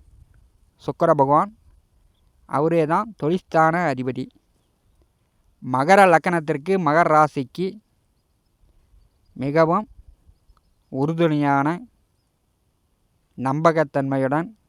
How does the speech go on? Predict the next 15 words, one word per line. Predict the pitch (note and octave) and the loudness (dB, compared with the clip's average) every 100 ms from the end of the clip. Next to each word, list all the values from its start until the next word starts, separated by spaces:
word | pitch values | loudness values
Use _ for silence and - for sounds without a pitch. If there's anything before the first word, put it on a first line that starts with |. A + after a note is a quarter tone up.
| _ _ _ _ _ _ _ _ _ - - | _ _ _ _ _ _ _ _ _ -14 -4
உயர்வடையக்கூடிய | C#3 F3 F3 E3+ D#3+ D3+ - C#3 C3+ D#3 F3+ _ _ _ _ _ _ _ _ _ - | 2 4 6 6 4 -2 -2 -4 -2 -4 -6 _ _ _ _ _ _ _ _ _ -8
ஒரு | B2+ C3 | -4 -2
மனிதனை | D3+ D3+ D3+ G#3 A3 _ _ _ _ _ _ _ - | -2 -2 -4 -6 -12 _ _ _ _ _ _ _ -8
பெரும் | C#3 E3 D#3 | -4 0 0
பணக்காரனாக்கக்கூடிய | D3+ D#3+ D#3+ D3+ C#3+ - C#3 B2+ D3+ G3 _ _ _ _ _ _ _ _ _ _ _ _ _ - | 0 0 0 0 -2 -4 -8 -4 -4 -6 _ _ _ _ _ _ _ _ _ _ _ _ _ -8
மகர | B2+ D3 E3+ D#3+ | 0 2 4 2
லக்ன, | D3+ E3+ E3+ | 2 0 2
மகர | D3+ D#3 | 2 4
ராசிக்காரர்களுக்கு | D3+ D3 C3+ C3+ C#3 C3 F3+ - | 2 0 0 0 0 -4 -6 -6
சுக்கிர | C#3+ F#3 F3+ | -2 4 4
பகவானே | E3 D#3 D3+ F3+ E3 | 6 6 4 2 -2
முழு | C#3+ E3 D3 | -2 0 2
யோகக்காரராக | D3 D#3 C3+ C3+ C3+ C3 D3+ C#3+ | 4 2 2 0 0 0 0 -2
வருகிறார். | B2 A#2+ A#2 _ _ _ _ _ _ _ _ _ _ _ _ _ _ _ _ _ - | -4 -4 -6 _ _ _ _ _ _ _ _ _ _ _ _ _ _ _ _ _ -10
மகர | B2 C3 F#3 | 0 4 6